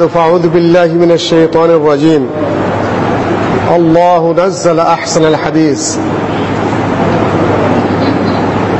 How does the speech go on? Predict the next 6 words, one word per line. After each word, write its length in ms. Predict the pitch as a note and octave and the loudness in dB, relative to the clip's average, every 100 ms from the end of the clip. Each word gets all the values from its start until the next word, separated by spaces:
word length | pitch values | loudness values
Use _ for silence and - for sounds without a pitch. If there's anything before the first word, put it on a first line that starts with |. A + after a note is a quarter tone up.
| - - - - - - - - - - D3 | -2 -2 -2 -2 -2 -2 -2 -2 0 0 2
এই 60 | |
মসজিদটার 640 | C#3 D3+ - D#3+ E3+ E3 D#3 | 2 0 0 0 0 0 0
নাম 200 | D3+ D#3 C#3+ | 0 0 0
কি? 120 | E3 G#3 G#3+ D#3+ | 2 2 0 0
কোন 120 | D3 | 2
জায়গা? 260 | C#3+ D3+ | 2 2